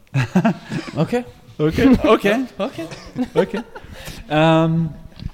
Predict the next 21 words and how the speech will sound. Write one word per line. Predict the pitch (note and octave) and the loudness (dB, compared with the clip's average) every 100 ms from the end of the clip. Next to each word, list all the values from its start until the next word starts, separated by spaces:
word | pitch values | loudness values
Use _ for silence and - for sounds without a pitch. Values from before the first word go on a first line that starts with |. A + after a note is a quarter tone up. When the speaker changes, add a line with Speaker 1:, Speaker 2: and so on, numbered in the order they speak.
| - - - | -10 -10 -2
Speaker 1:
ihr | F3 | 2
seid | F3+ F#3+ | 2 0
zwar, | F#3 F3 E3 | 0 0 0
ich | E3 | -2
glaub, | - F3+ | 0 2
heute | D#3 F#3 F#3+ F3+ - - - | 4 4 4 2 -2 -20 -6
Fahrrad, | D#3 F3 G3 G3 - | -4 -2 -2 -4 -8
Auto | - D#3 F#3 F#3+ G#3+ - | -2 -2 -2 -4 -6 -4
oder | D3 D#3 C3+ | -2 -2 -2
zu | - D3+ | -6 -8
Fuß | - F#3+ F#3+ | -6 -8 -6
und | C#3+ | -6
Auto | C#3+ E3+ | -6 -6
da. | E3+ F3+ G#3 - _ _ - _ _ _ _ _ _ | -8 -8 -10 -14 _ _ -20 _ _ _ _ _ _
Ähm, | C3+ C3 C3+ C#3 C#3+ C#3 | 0 4 4 4 2 0
was, | F3 - - _ | -2 -4 -18 _
steht | - F#3+ | -4 2
ihr | F#3+ D#3+ | 4 4
auf | D#3+ - - | 2 -2 -8
öffentliche | - E3 E3+ E3 | -8 -4 -4 -4
Verkehrsmittel? | D#3 D3 E3 E3+ F3+ G3+ | -6 -6 -6 -6 -8 -10